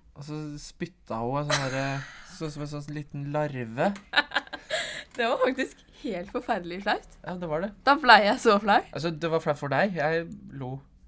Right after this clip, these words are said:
Speaker 1: godt.
Speaker 2: <laughs> Ja, men det var, ble blikket ditt, så tenkte jeg sånn, "Nå blir det ikke noe podcast", tenkte jeg.
Speaker 1: <laughs> Ja. Det er det flaueste du har opplevd?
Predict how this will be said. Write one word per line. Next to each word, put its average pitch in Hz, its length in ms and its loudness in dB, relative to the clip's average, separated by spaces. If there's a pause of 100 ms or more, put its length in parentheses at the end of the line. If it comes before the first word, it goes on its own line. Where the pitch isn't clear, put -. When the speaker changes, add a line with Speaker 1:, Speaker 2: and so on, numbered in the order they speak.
Speaker 1:
godt. - 380 -4
Speaker 2:
<laughs> - 160 6
Ja, 208 100 6
men 240 200 2
det 226 120 0
var, 226 80 4
ble 208 200 -2
blikket 196 360 -10
ditt, 226 160 -8
så 208 80 -8
tenkte 196 120 -8
jeg 202 80 -8
sånn, 190 120 -12 (560)
"Nå 233 100 -10 (220)
blir 170 240 -6
det 180 80 -10
ikke 220 160 -8
noe 208 80 -18
podcast", - 360 -6
tenkte 226 280 -4
jeg. 262 320 4
Speaker 1:
<laughs> - 40 8
Ja. - 80 6 (1600)
Det 147 200 2
er 156 120 8
det 180 80 2
flaueste 147 320 2
du 131 80 0
har 127 80 4
opplevd? 277 280 4